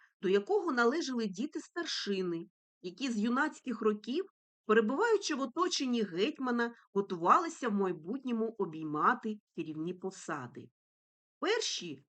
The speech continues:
бунчукові товариші у мирний час жили в своїх домівках, попеременно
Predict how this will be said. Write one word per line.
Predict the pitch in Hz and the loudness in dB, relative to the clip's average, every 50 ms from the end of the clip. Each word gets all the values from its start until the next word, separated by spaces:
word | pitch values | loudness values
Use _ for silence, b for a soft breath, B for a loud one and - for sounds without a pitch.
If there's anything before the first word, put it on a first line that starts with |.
| _ | _
бунчукові | - 165 190 247 240 214 - 269 269 262 - 277 277 214 220 220 | -10 -4 -2 -2 0 0 -2 -2 -4 -6 -4 -4 0 0 0 2
товариші | 220 220 220 214 294 415 466 440 294 202 - - - - 147 135 b b b _ | 2 2 2 2 2 2 2 2 0 0 -2 -4 -6 -6 -8 -10 b b b _
у | - 214 | 0 2
мирний | 226 262 285 269 226 208 202 190 | 2 2 2 2 2 2 2 2
час | 202 - - 226 285 349 349 - - | 2 -2 -2 0 0 0 0 -2 -6
жили | 196 175 160 165 208 233 285 | -10 -8 -2 -2 0 0 0
в | 277 | -4
своїх | - - - 180 190 220 220 | -6 -6 -4 -2 -2 -2 -2
домівках, | 190 262 302 285 277 240 170 143 - - - - 127 - _ _ _ _ _ _ | -2 -2 -2 0 0 0 -2 -2 -6 -12 -14 -14 -14 -14 _ _ _ _ _ _
попеременно | - 196 196 - 208 202 196 185 196 220 320 427 381 311 214 156 139 | -6 -4 2 4 4 4 4 2 2 4 4 4 4 2 0 -2 -2